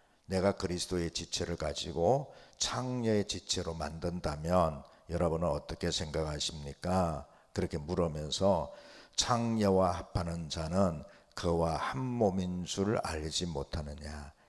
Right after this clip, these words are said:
일러스되 둘이 한 육체가 된다" 했다. 그래서 우리의 몸은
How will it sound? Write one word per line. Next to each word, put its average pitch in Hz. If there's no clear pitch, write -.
일러스되 80
둘이 85
한 110
육체가 87
된다" 80
했다. 78
그래서 101
우리의 92
몸은 78